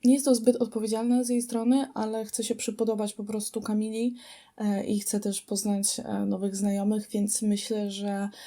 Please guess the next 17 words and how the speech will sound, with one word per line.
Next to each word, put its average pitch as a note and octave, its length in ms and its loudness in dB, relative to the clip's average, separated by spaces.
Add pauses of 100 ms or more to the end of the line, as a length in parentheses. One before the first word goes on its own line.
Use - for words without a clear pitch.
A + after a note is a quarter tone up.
(280)
jakoś G#3 300 -2
tam, G3+ 380 2
e, G3+ 560 -2
po G3+ 80 -8
prostu G#3 480 -2 (200)
nie G#3+ 140 0
martwi G3 300 0
się G3 160 -2
tym, F#3+ 360 -2
że F#3+ 320 -2
jutro G3 260 -2
musi F#3 380 -4
rano G3 200 0
iść G3+ 140 -2
na G#3+ 120 0
zajęcia D4+ 460 -2
i, A#3 320 -2